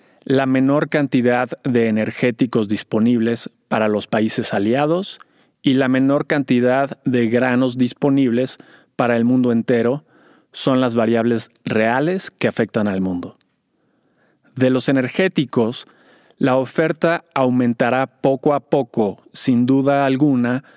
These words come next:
por parte de la opep, y también, aunque en menor medida,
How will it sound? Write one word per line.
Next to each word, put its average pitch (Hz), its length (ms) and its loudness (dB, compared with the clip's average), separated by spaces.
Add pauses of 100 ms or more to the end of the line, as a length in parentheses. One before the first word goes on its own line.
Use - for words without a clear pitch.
(260)
por 120 180 0
parte 139 320 0
de 139 140 2
la 107 120 0
opep, 107 440 -2 (1080)
y 143 140 0
también, 135 520 0 (440)
aunque 117 360 0
en 107 100 0
menor 117 340 2
medida, 139 500 0